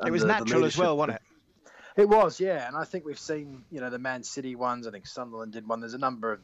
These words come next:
Speaker 2: um, you know, sporting codes or teams that have had that kind of behind the scenes. And I think it was, it was natural. And you know that, Harmy, from
Speaker 1: Yeah.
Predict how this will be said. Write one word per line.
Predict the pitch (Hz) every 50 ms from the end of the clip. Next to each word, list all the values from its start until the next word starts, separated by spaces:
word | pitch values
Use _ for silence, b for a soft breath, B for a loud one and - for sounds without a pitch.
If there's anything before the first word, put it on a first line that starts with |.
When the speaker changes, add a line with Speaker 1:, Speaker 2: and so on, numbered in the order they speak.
| - _ _ _
Speaker 2:
um, | - 120 117 110 104 104 101 92 90 _ B B B B B B B B B -
you | - 131
know, | 123
sporting | - - - - 120 120 113 110 101
codes | - 123 120 113 104
or | 107
teams | - - - 120 113 104
that | 98 104
have | 104 -
had | 117 110
that | 107 104 -
kind | - - 117 113
of | 104
behind | 110 110 117 113 110
the | 107
scenes. | - - 151 139 127 113
And | 127 131
I | 131
think | 143 - 156 135
it | 143
was, | 135 170 - 120 110
it | 120
was | 147 160 147 131
natural. | 135 117 - - - 110
And | 117 131
you | 156
know | 139 113 101
that, | 196 190 196
Harmy, | - 110 110 233 240
from | 226 - - 185
Speaker 1:
Yeah. | 185 156